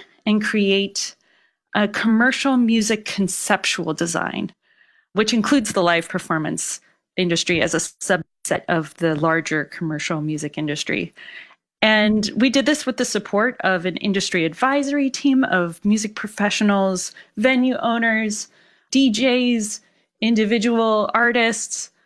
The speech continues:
across the board, just a huge amount of people. And for an industry that is shrouded in mystery, even to a lot of the folks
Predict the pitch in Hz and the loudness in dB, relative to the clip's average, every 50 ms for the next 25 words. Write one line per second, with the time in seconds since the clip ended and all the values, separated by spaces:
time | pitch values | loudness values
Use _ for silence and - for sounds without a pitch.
0 | _ _ - 214 - - 302 294 - - - 190 185 175 147 160 190 - - - | _ _ -8 -6 -2 0 0 0 0 -2 -4 -2 0 0 0 0 -2 -6 -6 -6
1 | 220 - - 285 285 269 262 220 226 185 196 190 - 196 185 175 - 185 175 175 | -6 -2 0 0 2 2 2 2 2 2 0 0 -2 -4 -6 -2 -2 0 0 0
2 | 180 180 - _ _ - 254 233 233 233 226 - - - _ _ _ _ _ _ | 0 -2 -6 _ _ 0 2 2 4 2 2 0 -2 -8 _ _ _ _ _ _
3 | _ _ _ - - - - 240 226 208 208 185 - - 254 285 294 294 277 - | _ _ _ -20 -14 -4 -2 0 2 2 0 -2 -2 0 2 4 4 2 0 0
4 | - 240 226 220 214 175 185 175 170 - - - - 202 190 - - - - - | 0 0 0 0 2 2 2 2 2 0 -2 -2 -2 -2 0 -2 -2 -2 -2 0
5 | 190 185 170 170 190 208 208 220 220 202 196 - 185 175 170 175 175 - - - | 2 2 4 4 2 2 2 0 0 0 0 0 2 2 2 2 0 0 0 0
6 | 208 202 202 220 226 - 214 220 214 240 240 226 - 240 214 190 180 175 170 175 | 2 2 2 2 2 2 2 2 4 4 2 2 2 2 2 4 4 4 4 2
7 | 180 190 180 175 180 170 - - 165 165 170 - - - - - - | 2 0 0 -2 -4 -4 -2 -2 -2 -2 -2 -4 -6 -8 -8 -8 -12